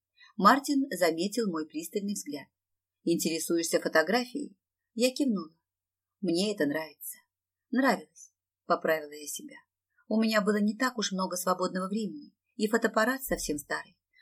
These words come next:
но снимки получались неплохими. Я тут же прикусила язык. Старый фотоаппарат давно приказал жить, а на новую фотокамеру мне не хватало денег.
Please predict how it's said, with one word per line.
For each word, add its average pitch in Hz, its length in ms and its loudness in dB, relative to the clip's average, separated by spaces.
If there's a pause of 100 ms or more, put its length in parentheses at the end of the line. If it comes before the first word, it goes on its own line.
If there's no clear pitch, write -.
но 196 120 2
снимки 269 460 6
получались 202 540 -4
неплохими. 240 600 -8 (560)
Я 165 180 2
тут 214 160 0
же 202 80 -4
прикусила 170 480 -8
язык. 185 380 -14 (500)
Старый 180 400 4
фотоаппарат 175 560 -2 (140)
давно 170 360 0
приказал 196 480 -2
жить, - 420 -14 (380)
а 196 120 8
на 202 120 6
новую 220 360 4
фотокамеру - 640 -4 (180)
мне 196 300 0
не 202 100 -8
хватало 208 460 -4
денег. - 320 -20